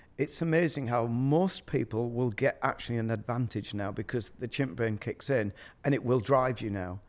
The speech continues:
So this is where people say under emotional situations, people get an inner strength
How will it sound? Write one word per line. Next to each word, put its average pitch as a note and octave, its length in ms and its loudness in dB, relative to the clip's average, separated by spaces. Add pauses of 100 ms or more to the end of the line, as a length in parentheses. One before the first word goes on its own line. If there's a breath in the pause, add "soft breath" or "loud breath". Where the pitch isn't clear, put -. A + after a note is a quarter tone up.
(200)
So - 120 -2
this D#3+ 240 2
is D#3 120 -4
where C#3 160 6
people B2 280 0
say A#2 400 0
under A#2+ 300 2
emotional A#2 880 0 (160 soft breath)
situations, A#2+ 800 -2
people A#2+ 380 -2
get A2+ 280 -4
an A2+ 140 0
inner A#2+ 160 2
strength G2+ 580 -2